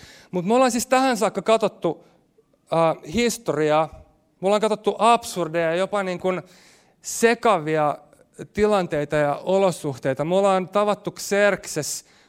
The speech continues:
kuningas, pieni mies, joka on pyrkinyt, joka pyrkii ottamaan Jumalan paikan. Me ollaan nähty Vastin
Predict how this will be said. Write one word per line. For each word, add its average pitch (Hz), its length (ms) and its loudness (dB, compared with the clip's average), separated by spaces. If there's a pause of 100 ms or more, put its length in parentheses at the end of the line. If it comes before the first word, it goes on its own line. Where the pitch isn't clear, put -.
(140)
kuningas, 190 640 -2
pieni 190 380 -2
mies, 175 320 -4
joka 151 180 -4
on 147 140 -2
pyrkinyt, 156 540 -6 (260)
joka 160 160 -2
pyrkii 185 400 0
ottamaan 156 440 -2
Jumalan 175 420 -2
paikan. 151 520 -2 (560)
Me 165 60 0
ollaan 185 200 2
nähty 190 400 0
Vastin 185 640 0